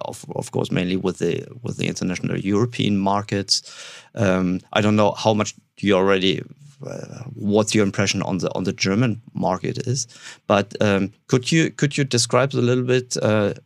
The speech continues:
the poten-, potential differences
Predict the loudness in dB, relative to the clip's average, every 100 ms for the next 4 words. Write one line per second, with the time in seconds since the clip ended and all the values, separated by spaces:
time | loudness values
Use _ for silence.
0 | -12 -8 -4 -4 -4 -4 -2 0 0 -2
1 | -6 -2 0 2 0 2 2 4 2 2
2 | 2 0